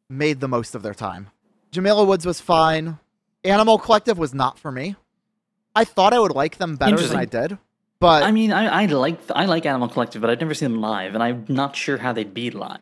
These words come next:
Speaker 1: the set felt like it was chaotic and didn't have good form. Like, it was kinda
Speaker 2: Hmm.
Speaker 1: shapeless.
Speaker 2: Oh,
Speaker 1: Maybe
Speaker 2: yeah,
Speaker 1: that's just because
Speaker 2: yeah.
Speaker 1: I don't really know any of their songs, but it just,
Speaker 2: No,
Speaker 1: it just felt a little too
Speaker 2: see,
Speaker 1: chaotic
Speaker 2: you
Speaker 1: for me.
Speaker 2: say,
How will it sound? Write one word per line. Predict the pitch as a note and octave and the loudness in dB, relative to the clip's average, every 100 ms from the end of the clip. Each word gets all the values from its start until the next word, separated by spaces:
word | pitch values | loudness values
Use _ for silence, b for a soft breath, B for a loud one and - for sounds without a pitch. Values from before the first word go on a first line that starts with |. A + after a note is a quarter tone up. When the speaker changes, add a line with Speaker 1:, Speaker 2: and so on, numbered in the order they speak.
| - | 2
Speaker 1:
the | G#3 | 4
set | - - G#3 B3 | 4 2 2 2
felt | - - - E3 D#3 | -2 -6 2 4 6
like | E3+ E3 | 2 2
it | D3+ | 0
was | C3 C3 A#2+ G#2+ - - | 4 4 2 -4 -16 -12
chaotic | D3+ C#3+ B2 B2 B2 - - | -6 0 2 2 -2 -8 -6
and | C3 A#2 A2 G#2 G#2+ G#2 _ _ _ _ _ | -2 -2 -4 -8 -14 -16 _ _ _ _ _
didn't | - D#3 D#3 | -2 -2 -2
have | C#3 C#3+ D3 C3+ A#2 _ _ | -6 0 2 0 -8 _ _
good | A2 B2 | -2 -2
form. | - - B2 A#2+ D#3 F#3+ F#3+ - _ | -6 -4 0 2 0 -4 -10 -18 _
Like, | D3 C3 A2+ _ _ _ | 0 0 -2 _ _ _
it | D#3 | -4
was | C#3+ C#3 - | -2 -4 -6
kinda | D3 B2+ | -8 0
Speaker 2:
Hmm. | D#3+ | 0
Speaker 1:
shapeless. | B2+ A#2+ D#3+ F#3 - _ _ - | 2 0 -2 -2 -12 _ _ -8
Speaker 2:
Oh, | C#3 E3+ D#3 C3 B2 - | -2 0 0 -2 -4 -2
Speaker 1:
Maybe | F#3+ A#3+ | 2 6
Speaker 2:
yeah, | B3+ | 6
Speaker 1:
that's | A#3 G#3+ | 4 2
just | F#3 | 0
because | A3+ G#3 | 0 0
Speaker 2:
yeah. | G3 | 0
Speaker 1:
I | E3 | 0
don't | F3+ D3+ | 0 0
really | D#3 D#3 | -2 -2
know | C#3 A#2+ C#3 | -2 0 0
any | D3+ C#3+ | 0 -6
of | A2+ | -8
their | A2+ | -10
songs, | - A2+ D3 A3+ G#3+ - _ F#3+ | -6 -4 -4 -6 -12 -18 _ -2
but | E3+ | 0
it | F#3+ G#3+ | 2 2
just, | A3 G#3+ | 2 2
Speaker 2:
No, | G#3+ | 0
Speaker 1:
it | G3 | 0
just | F#3 - | -4 -2
felt | - G3 G#3+ | 2 2 2
a | |
little | F#3+ F3 | 0 -2
too | - E3 | -4 -4
Speaker 2:
see, | B3+ | 0
Speaker 1:
chaotic | A#3 - G#3 | 2 2 2
Speaker 2:
you | A3+ | 0
Speaker 1:
for | A3 | 0
me. | |
Speaker 2:
say, | G3+ C4 A#3+ - | 0 0 0 -4